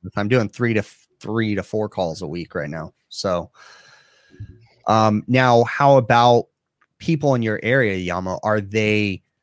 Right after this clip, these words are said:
I mean, are they walking around with masks? Because everywhere in the United States right now, everybody has a mask on. We are wearing gloves. We're using sanitizer. We're not allowed to leave. We're technically not allowed to leave our houses, but we're not, there's not police banging at our doors if we leave. I mean, how is it in your country? Are people just,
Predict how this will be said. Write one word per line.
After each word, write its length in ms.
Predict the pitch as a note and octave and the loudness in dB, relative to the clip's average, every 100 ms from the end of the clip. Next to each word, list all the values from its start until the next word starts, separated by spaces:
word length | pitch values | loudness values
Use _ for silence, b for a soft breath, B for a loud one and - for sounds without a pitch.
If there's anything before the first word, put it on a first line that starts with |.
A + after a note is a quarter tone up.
| _ _ _ | _ _ _
I 60 | - | -6
mean, 160 | A2 | -2
are 80 | G#2 | 0
they 80 | G2+ | 2
walking 360 | G2 A2 A2+ A2 | 4 2 2 0
around 160 | G#2+ | 2
with 100 | G#2 | 2
masks? 540 | F#2+ G2 B2 - - - | 0 0 0 -2 -4 -2
Because 360 | A2+ B2+ G#2+ - | 0 0 0 2
everywhere 440 | C3+ D3+ C#3+ C#3+ | 2 6 6 6
in 80 | C3+ | 6
the 80 | B2 | 2
United 360 | A#2 A2+ G#2 | 0 -2 -4
States 320 | - A#2 A2 - | -6 -4 -4 -4
right 140 | G2 | -6
now, 160 | G2 F#2+ - | -6 -8 -2
everybody 400 | A#2+ B2+ A#2 A2 | 0 0 -2 0
has 200 | A2+ G#2 | -2 -2
a 40 | |
mask 400 | G2+ G2 F#2+ - | -2 -2 -2 -4
on. 340 | G2 F#2+ F#2+ - - | -4 -4 -6 -12 -10
We 520 | A2 B2 A#2 A2+ A2 | -2 2 4 2 0
are 180 | A2 G#2+ | 0 0
wearing 280 | G#2 F#2+ F#2+ | -2 -4 -4
gloves. 520 | G#2+ C3+ B2+ A#2+ G#2+ | 2 6 6 2 -2
We're 160 | G2+ | -6
using 420 | F#2 F#2 G#2+ F#2 E2+ | -8 -8 -8 -8 -8
sanitizer. 920 | - D3+ C#3+ C3 C#3 B2+ A#2 B2 A#2 | -2 0 2 2 2 2 2 2 2
We're 100 | G#2+ | 0
not 240 | G#2 A2+ | 0 2
allowed 220 | A2+ G#2+ G2+ | 2 2 0
to 80 | |
leave. 220 | G2 G#2+ G2 | -4 -6 -6
We're 180 | G#2+ G#2+ | -8 -10
technically 680 | - - B2 - G#2+ G#2 G2 | -8 -4 -4 -4 -10 -8 -8
not 240 | F#2+ F#2 | -6 -6
allowed 280 | F2+ F2+ F2+ | -6 -6 -6
to 60 | E2 | -10
leave 180 | F#2 F2 | -12 -8
our 100 | E2+ | -6
houses, 400 | F#2 - - - | -6 -8 -12 -4
but 160 | A#2+ | -2
we're 100 | A2 | 0
not, 300 | A#2 A2+ G#2 - | 2 2 2 0
there's 180 | A2+ A2+ | 0 2
not 200 | B2+ - | 0 0
police 420 | - A#2+ A2+ - | 2 2 2 0
banging 360 | - A2+ A2 G#2+ | -2 -2 0 0
at 60 | |
our 180 | G2+ F#2+ | 0 -2
doors 400 | F2 G2+ G2 F2 | -2 -4 -4 -6
if 120 | E2 | -10
we 80 | F#2+ | -12
leave. 460 | F#2+ G2 C#2 - - | -8 -10 -10 -16 -10
I 40 | |
mean, 160 | G#2 G#2 | -4 -4
how 260 | - C3 B2 | 0 2 2
is 140 | G2+ | 0
it 100 | G#2 | -2
in 100 | G2+ | -2
your 140 | G2 | -4
country? 300 | G2 E2+ - | -6 -8 -6
Are 80 | F#2+ | -6
people 260 | - A#2 A2+ | -2 0 0
just, 280 | G#2+ G2+ | 0 -2